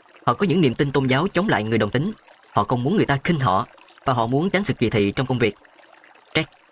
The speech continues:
một học sinh trung học đã mê mẩn con trai từ khi học mẫu giáo, lo sợ rằng nếu bạn bè và gia đình anh biết sự thật, họ sẽ khinh bỉ anh. Để đảm bảo là họ không phát hiện ra anh, anh đã hẹn hò với một cô gái ở trường.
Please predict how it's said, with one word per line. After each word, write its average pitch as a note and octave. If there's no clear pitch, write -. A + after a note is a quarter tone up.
một C3+
học -
sinh D3+
trung F#3
học C3+
đã G#2+
mê C3
mẩn G#2+
con C3+
trai C#3
từ G#2+
khi A#2+
học A2+
mẫu G2
giáo, A#2
lo E3
sợ B2
rằng A#2
nếu D#3+
bạn B2+
bè A2+
và A2+
gia C#3+
đình C3
anh B2+
biết A#3
sự B2
thật, A2+
họ G#2
sẽ C3+
khinh D3
bỉ G#2
anh. C#3
Để B2+
đảm C3+
bảo B2
là D3+
họ A2+
không D3+
phát G3+
hiện G#2+
ra C#3
anh, C#3+
anh A#2
đã B2+
hẹn G#2+
hò G2+
với D#3
một -
cô B2
gái A#2
ở C3
trường. A#2+